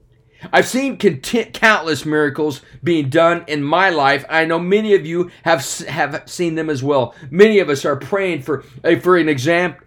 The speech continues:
example, a pastor, Pastor Bootsma, who was from Oskaloosa. He was in a tragic accident, and many are praying for a miracle to happen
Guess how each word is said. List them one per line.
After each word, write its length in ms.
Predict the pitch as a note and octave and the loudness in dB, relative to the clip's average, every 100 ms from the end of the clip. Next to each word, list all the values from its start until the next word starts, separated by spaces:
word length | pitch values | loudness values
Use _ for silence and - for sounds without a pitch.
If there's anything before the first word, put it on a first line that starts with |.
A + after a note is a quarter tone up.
| - | 0
example, 720 | D3 A#2+ E3 E3+ - D#3 A#2 C3 | 0 0 -2 -2 -4 -8 -8 -2
a 100 | C#3+ | -2
pastor, 520 | - F#3 F3+ F#3 D#3+ | 2 2 4 0 -2
Pastor 380 | C3 E3+ E3+ D#3+ | -4 -2 -2 -2
Bootsma, 500 | C3 G#3+ - C#3 B2+ - - | 0 0 0 -4 -6 -4 4
who 120 | F3+ | 4
was 160 | E3+ | 4
from 160 | - D3+ | -2 -4
Oskaloosa. 800 | D#3+ E3+ - D#3+ D#3+ D#3+ C3 - - C3 | -2 -2 0 2 4 4 0 -6 -12 -4
He 120 | F#3 | 0
was 160 | F3 E3 | 0 0
in 60 | |
a 80 | D3+ | -4
tragic 680 | - - G3 G3 F#3+ G3+ - | -6 -2 2 4 2 -2 -4
accident, 640 | E3 F3+ F3+ - C#3 C3+ C3 - | -2 0 -2 -4 -2 -4 -6 -2
and 280 | E3+ F3 F3 | 0 0 0
many 320 | F#3 F#3 G#3 | 2 2 0
are 240 | - E3+ | 2 2
praying 440 | - - F3+ E3 F3 | 2 -4 -2 -2 -6
for 300 | C3+ E3 D3+ | -6 -4 -2
a 60 | |
miracle 520 | D3 D#3+ F3+ E3+ F3 D#3 | -2 -2 0 0 -2 -4
to 120 | D#3+ | -4
happen 520 | C#3 G3 G#3 D3+ C3+ | -2 -2 -2 -4 -8